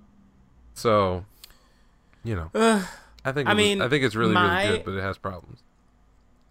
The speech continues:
Speaker 2: Oh, I agree. I mean, my, one of the notes that I wrote down was basically, um, just keep giving me the fights. Like,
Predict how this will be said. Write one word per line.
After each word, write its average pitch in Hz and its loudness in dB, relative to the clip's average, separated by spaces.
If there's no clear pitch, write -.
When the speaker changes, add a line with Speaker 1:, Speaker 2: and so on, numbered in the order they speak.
Speaker 2:
Oh, 175 2
I 160 2
agree. 156 -2
I 156 -8
mean, 185 -2
my, 170 -2
one 147 -4
of 180 -4
the 180 -6
notes 165 -4
that 147 -6
I 156 -6
wrote 139 -8
down 139 -4
was 139 -14
basically, 139 -10
um, 127 -10
just 175 -6
keep 196 -6
giving 165 -8
me 160 -8
the 135 -12
fights. - -10
Like, 120 -8